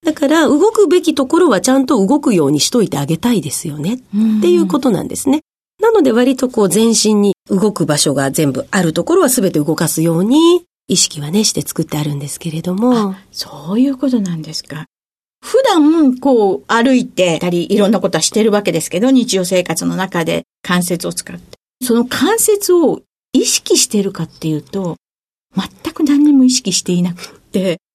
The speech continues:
Speaker 2: でも、この本を見たら、股関節そうかとかっていうので、結構関節を意識するようになったっていうのがね。
Speaker 1: そうですね。あ、ここ動くんだとかね。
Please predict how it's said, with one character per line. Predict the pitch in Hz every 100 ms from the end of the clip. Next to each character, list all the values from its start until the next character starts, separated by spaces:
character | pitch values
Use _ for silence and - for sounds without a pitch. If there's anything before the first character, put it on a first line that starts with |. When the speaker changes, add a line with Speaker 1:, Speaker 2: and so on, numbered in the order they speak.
| -
Speaker 2:
で | 311
も、 | 349 254
こ | 247
の | 262 339
本 | 403 392 247
を | 262
見 | 214
た | - 254
ら、 | 214 - 247 - _ -
股 | -
関 | - 311 254
節 | 180 -
そ | - 262
う | 254
か | 247 - 220
と | 220
か | -
っ | 220
て | - - 220
い | 226
う |
の | 180 170
で、 | 175 190 190 _ -
結 | - 403 -
構 | 269 208
関 | - 240 262
節 | 254 269 254
を | 202 180 -
意 | 190 339
識 | - -
す | 254 - - 220
る | 214
よ | 247 247
う |
に | 180
な | 170
っ | 175
た | -
っ | - _ _ -
て | 160
い | 156
う | 156
の | 147
が | 143
ね。 | 151 190
Speaker 1:
そ | 359
う | 294
で | 170
す | 165
ね。 |
あ、 | - -
こ | -
こ | - 359
動 | 175 359
く | 370
ん | 220
だ | 175 -
と | 175
か | 165
ね。 | 226